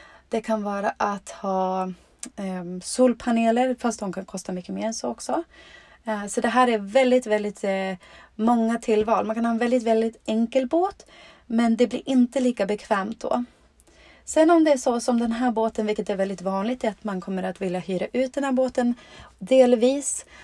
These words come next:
alltså det är stora delar av året.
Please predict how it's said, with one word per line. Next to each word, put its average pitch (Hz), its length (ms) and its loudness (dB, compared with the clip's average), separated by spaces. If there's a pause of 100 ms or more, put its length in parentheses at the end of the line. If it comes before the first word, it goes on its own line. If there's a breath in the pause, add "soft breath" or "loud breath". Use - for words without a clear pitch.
alltså 214 440 2 (280)
det 240 200 2
är 240 120 4
stora 226 320 2
delar 202 300 2
av 196 140 -2
året. 208 580 -2